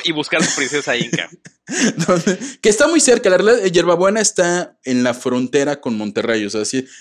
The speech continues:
Speaker 2: tampoco se alejaron, luego fueron como que, "Vamos a hacer una búsqueda", así, dijo, "Ay, aquí,
Speaker 1: Nah, nah, Monterrey.
Speaker 2: eh, el, el primer lugar con lu-, con electricidad, Monterrey, vamos allá".
Speaker 1: Y aquí la cosa se pone todavía más fea.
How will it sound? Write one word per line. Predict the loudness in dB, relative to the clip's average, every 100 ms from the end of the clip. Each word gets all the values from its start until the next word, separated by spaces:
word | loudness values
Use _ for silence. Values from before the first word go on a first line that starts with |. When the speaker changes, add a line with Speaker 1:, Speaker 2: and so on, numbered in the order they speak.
| -2
Speaker 2:
tampoco | 2 4 2
se | 2
alejaron, | 0 0 0 2 4
luego | 4 4
fueron | 4 4
como | 2
que, | 0 -4 -4 2
"Vamos | 2 2 2
a |
hacer | 2 2 0
una | 0 -2
búsqueda", | -2 -4 -2 0 2 2 0
así, | -2 -4
dijo, | -4 0
"Ay, | 0 0
aquí, | -2 -2
Speaker 1:
Nah, | 0 0 -2
nah, | -6
Monterrey. | -8 -8 -6 -4 -6
Speaker 2:
eh, | -10 -6
el, | -2 2
el | 2 4
primer | 2 4 4
lugar | 6 6 4 4
con | 2 4
lu-, | 4 2
con | 2 2
electricidad, | 2 0 -4 0 2 2 0 -8
Monterrey, | -6 -4 -2 0 -2 -2
vamos | -4 -4 -4
allá". | -4 -6 -10 _
Speaker 1:
Y | -6
aquí | -4 -4 -6 -8 _ _ _ _ _ _
la | -14
cosa | -10 -10 -10
se | -14
pone | -8 -8 -8 -8
todavía | -8 -8 -14
más | -8 -6 -6 -8 -20 _
fea. | -10 -10